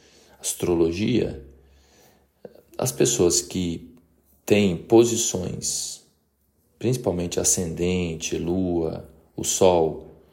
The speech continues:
no grau de dois graus pra frente ou pra trás, três, vai. Então, ali do, do grau dezesseis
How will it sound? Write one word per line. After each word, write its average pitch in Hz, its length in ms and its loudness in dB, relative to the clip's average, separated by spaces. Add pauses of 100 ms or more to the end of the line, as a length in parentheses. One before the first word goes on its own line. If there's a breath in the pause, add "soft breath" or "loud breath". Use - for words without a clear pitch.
(420 soft breath)
no 107 260 2
grau 85 360 4
de 110 400 -2 (420)
dois 135 380 6
graus 95 340 6
pra 87 180 -4
frente 101 380 -2
ou - 60 -2
pra - 180 -8
trás, 95 440 0
três, 123 420 6
vai. 87 280 -2 (420 loud breath)
Então, 165 180 2
ali 113 200 6
do, 104 380 6
do 101 120 2
grau 90 540 6
dezesseis - 1500 0